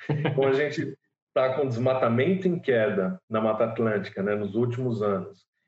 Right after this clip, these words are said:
e a gente já sabia desse processo de recuperação, a, a minha hipótese era que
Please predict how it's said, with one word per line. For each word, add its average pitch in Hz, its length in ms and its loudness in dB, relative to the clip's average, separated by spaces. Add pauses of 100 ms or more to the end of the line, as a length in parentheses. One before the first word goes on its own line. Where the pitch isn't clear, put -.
(160)
e 110 60 -2
a 110 60 2
gente 117 200 -2
já 127 140 2
sabia 139 320 2
desse 117 180 -2
processo 113 360 -2
de 104 100 -4
recuperação, 110 800 -2 (500)
a, 113 280 2
a - 20 2
minha 117 340 0
hipótese 160 840 0
era 131 460 4
que 135 580 -2